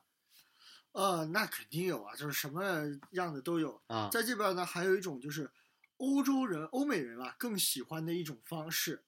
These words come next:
Speaker 2: 啊，什么样？
Speaker 1: 他们在那个 camping space 那块儿，就是，呃，自己，有可能是自己搭帐篷，有可能是租帐篷，
Speaker 2: 啊。
Speaker 1: 有可能是那边已经搭好那种简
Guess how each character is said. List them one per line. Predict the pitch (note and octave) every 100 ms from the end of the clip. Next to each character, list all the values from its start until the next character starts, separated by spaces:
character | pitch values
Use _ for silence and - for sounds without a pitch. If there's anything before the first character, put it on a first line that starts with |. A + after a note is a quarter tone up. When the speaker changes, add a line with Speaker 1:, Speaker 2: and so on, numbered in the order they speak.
| _
Speaker 2:
啊， | A3+ A3+ C#3+
什 | G#2+
么 | D3
样？ | G3+
Speaker 1:
他 |
们 | G#3
在 | F#3+ F#3
那 | E3
个 | D3 B2+ A2+ F#2+ - - -
camping | B3 B3 G#3+ F#3
space | - - G3+ D3+ D3+
那 | D3
块 | C3 C#3
儿， | - _ _ _
就 | -
是， | D#3 C#3+ B2 - _ _
呃， | E3 C#3+
自 | - C#4+ B3+
己， | - B2+ A2+ G#2 - _ _ _
有 | D#3+
可 | G#3
能 | C#3
是 | C#3+ F3+
自 | C#4+
己 | F#3
搭 | B2 C#3
帐 | D3+
篷， | C#3
有 | B2 F3+
可 | D#3+
能 |
是 | C#3
租 | D3 G3+ A3
帐 | G#3+ E3 C#3+
篷， | A2 G#2+
Speaker 2:
啊。 | G2+ F#2+ -
Speaker 1:
有 | D#3+ G#3+
可 | G#3+
能 | C3+
是 | D3 G#3
那 | G3+
边 | F3+ D3
已 |
经 | - D3+
搭 | - G#3+
好 | G#3+ C#3
那 |
种 | C3 D#3+
简 | - C3